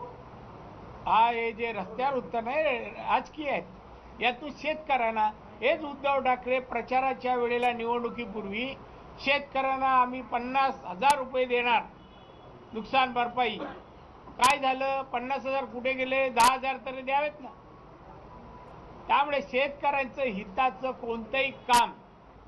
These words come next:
किंवा शेतकऱ्यांना न्याय द्यायचं कोणतंही काम हे सरकार, आत्ताचं सरकार, तीन पक्ष सरकार करू शकत नाही, कारण यांच्या तिजोरीत पैसाच नाही आहे. सरकारी कर्मचाऱ्यांचे पगार वेळेवर होत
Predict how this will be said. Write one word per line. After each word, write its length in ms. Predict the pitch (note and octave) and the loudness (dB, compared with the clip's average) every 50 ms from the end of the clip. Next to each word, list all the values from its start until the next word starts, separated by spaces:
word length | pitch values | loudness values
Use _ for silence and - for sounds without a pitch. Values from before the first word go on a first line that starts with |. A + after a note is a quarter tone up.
| - - - - - | -20 -20 -20 -10 -2
किंवा 200 | A#3+ B3+ B3 - - | 0 0 0 0 -2
शेतकऱ्यांना 580 | A#3 C4+ C4+ - - - C4 C4 C4 C4 B3+ | -2 -2 -2 -4 -2 -2 0 2 2 0 0
न्याय 260 | B3 A#3 A#3+ A#3+ B3+ B3 | 0 0 2 2 2 2
द्यायचं 400 | A#3+ B3 B3 A#3+ A#3+ A#3+ B3+ A#3+ | 0 0 0 -2 -2 -4 -6 -6
कोणतंही 580 | - - A3+ A3+ A3 G3 - A#3+ A#3 - - | -6 -8 -8 -8 -6 -4 -2 -2 -2 -2 0
काम 260 | - A#3 A3+ G#3+ F3+ - - - - - - - - - - - - - - - - - | 0 2 2 2 0 -6 -12 -16 -20 -20 -20 -20 -20 -20 -20 -20 -20 -20 -20 -18 -16 -4
हे 180 | - G3+ C4+ D4+ | 0 2 2 2
सरकार, 680 | - - B3+ A3+ - - - A3+ G#3+ A3 A3 A3+ A3+ | 2 0 0 -2 -2 -2 2 4 6 6 8 6 6
आत्ताचं 560 | A3 G#3 G#3 - - - C#4+ C#4 C#4 - C4+ B3 | 4 2 0 0 0 0 0 0 2 -2 -6 -6
सरकार, 680 | - - G#3+ G#3 G#3 - - G#3+ G#3+ G#3+ A3 A3 A3 - - - - - - - - - - | -4 -4 -6 -6 -6 -4 0 4 6 6 6 6 4 0 -8 -16 -20 -20 -20 -20 -20 -12 -6
तीन 200 | B3 C4+ C#4+ C4 | -4 -4 -4 -2
पक्ष 280 | C4 C#4 A#3+ F#3+ - A#3+ | -2 -4 -4 -2 -2 -4
सरकार 600 | A#3 A3+ - - G#3 F#3 F#3 - - G#3 G#3+ A3 | -4 -4 -4 -6 -6 -6 -6 -2 0 2 2 2
करू 280 | A3 - - G#3 G#3+ A3 G#3 - | 0 -4 -6 -8 -8 -8 -8 -10
शकत 360 | G#3 F#3+ - - A#3+ B3 - | -10 -8 -6 -6 -6 -6 -4
नाही, 240 | B3+ B3+ C4+ D4 - - - - - - - - | -4 -2 -2 -2 -4 -6 -12 -16 -16 -16 -6 -2
कारण 200 | A#3 A#3 A#3+ B3 | 0 0 0 0
यांच्या 600 | B3+ B3 A#3 A3+ A3 A3+ A#3 A3 - B3+ C4+ C#4+ | -2 0 2 2 2 2 2 -2 -2 2 4 4
तिजोरीत 580 | C#4+ C#4 - B3+ A3+ G3 A3 B3+ B3+ C4+ C#4+ B3 - - | 4 2 -4 -10 -10 -2 0 2 2 2 0 -6 -8 -4
पैसाच 360 | C4 A#3+ A#3+ - B3 C4 C4+ B3+ - | -4 -4 -4 -2 -2 -2 -2 -2 -4
नाही 300 | D4+ C#4 C#4 C#4 C#4 C4+ | -4 -4 -4 -2 0 0
आहे. 200 | C4+ A#3+ G3 D#3 - - - - - - - - - - - - - - - - - - - - - - - | 0 0 0 -4 -8 -14 -18 -20 -20 -20 -20 -20 -18 -18 -18 -16 -16 -14 -14 -14 -14 -14 -14 -14 -10 0 2
सरकारी 460 | B3 A#3+ B3 - - C#4 C#4+ C#4+ D4 | 2 2 2 2 4 4 4 4 2
कर्मचाऱ्यांचे 880 | - - C4+ C4 B3 B3 C4 C4+ B3 B3+ C4 C4 C4 C4 C4 - C4+ | -2 -4 -4 -4 -2 -2 -4 -4 -2 0 0 0 0 -2 -4 -6 -6
पगार 400 | C4+ C4 - C4 A#3+ A#3 C4 C4+ | -6 -4 -2 -2 0 0 0 0
वेळेवर 440 | B3+ B3 B3+ B3+ C4 C4 C4 C4 B3+ | 2 2 2 4 4 4 4 4 6
होत 140 | B3 C4 C4 | 4 4 2